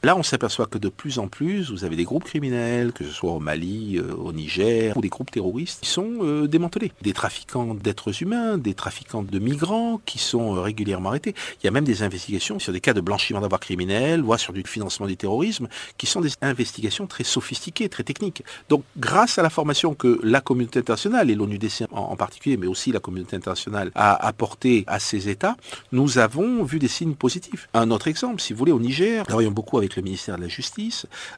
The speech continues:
pour les aider à traiter leurs passifs de gens qui ont été arrêtés dans le cadre d-, d'opérations de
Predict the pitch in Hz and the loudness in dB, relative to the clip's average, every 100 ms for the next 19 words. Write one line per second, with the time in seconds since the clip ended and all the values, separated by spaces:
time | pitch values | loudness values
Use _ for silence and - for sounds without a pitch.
0 | - 135 127 123 127 208 - 120 - - | -2 6 6 6 4 2 2 2 0 -2
1 | - 180 196 196 - 104 110 104 - 117 | -2 -2 0 0 -2 0 2 2 4 6
2 | - 185 - - - - 95 101 98 156 | 6 4 -2 -4 -8 -8 -2 0 2 2
3 | 160 - - - - 135 135 - 127 - | 2 0 -4 -4 -2 -2 -2 -2 -6 -6
4 | - - - 107 107 - 123 92 87 90 | -18 -18 -8 -6 -2 4 4 2 -6 -6
5 | 92 90 110 110 104 104 - 117 98 82 | -8 0 0 2 2 2 0 -4 -6 -10